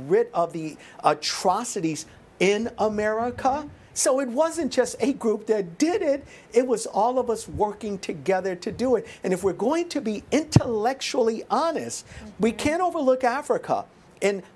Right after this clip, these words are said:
Speaker 1: why they chose to take twenty million of their own people and sell them to Europe, sell them to Portugal, sell them to the Islamists in various areas. If we're gonna have a real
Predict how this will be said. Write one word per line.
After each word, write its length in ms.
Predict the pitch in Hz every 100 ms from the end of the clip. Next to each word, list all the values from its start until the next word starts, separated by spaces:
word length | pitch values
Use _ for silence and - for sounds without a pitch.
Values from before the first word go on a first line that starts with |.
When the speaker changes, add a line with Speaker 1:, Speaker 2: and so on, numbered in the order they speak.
| -
Speaker 1:
why 280 | 165 208 226
they 200 | 233 226
chose 380 | - 226 214 -
to 100 | 226
take 320 | 202 175 -
twenty 500 | - 294 311 302 247
million 800 | 220 220 285 294 240 185 165 196 - -
of 160 | 185 180
their 180 | 202 190
own 260 | 233 247
people 500 | 226 254 240 233 190 - - -
and 160 | 190
sell 300 | - - 240
them 160 | 214 190
to 160 | -
Europe, 300 | 185 165 131
sell 340 | - - 247 254
them 160 | 226
to 140 | 180 170
Portugal, 580 | - 190 165 156 143 - -
sell 340 | - - 247 277
them 160 | 240
to 160 | 208 208
the 120 | 180
Islamists 600 | - 254 - 156 151 175 - - -
in 240 | 208 226
various 520 | 156 180 190 220 220 -
areas. 500 | 233 226 180 131 131 - -
If 160 | - 185
we're 80 | 233
gonna 200 | 262 208
have 260 | 202 185 160
a 100 | 135
real 440 | 143 196 196 196